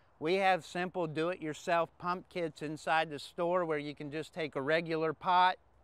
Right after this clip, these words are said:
It comes with everything you need. It'll plug the hole. It's got a light in it,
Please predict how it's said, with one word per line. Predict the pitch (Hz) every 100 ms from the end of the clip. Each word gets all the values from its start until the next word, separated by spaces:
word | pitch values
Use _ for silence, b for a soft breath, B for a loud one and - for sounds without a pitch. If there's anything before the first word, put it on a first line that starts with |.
| _ _
It | 147 131
comes | 175 185 170
with | 151
everything | 151 175 180 196 190
you | 196
need. | 180 160 165
It'll | 160 147
plug | - 139 170
the | 175 165
hole. | 160 160 160 - - _ b b b b b b _ _
It's | -
got | 160
a | 160
light | 156 165 170
in | 170
it, | 170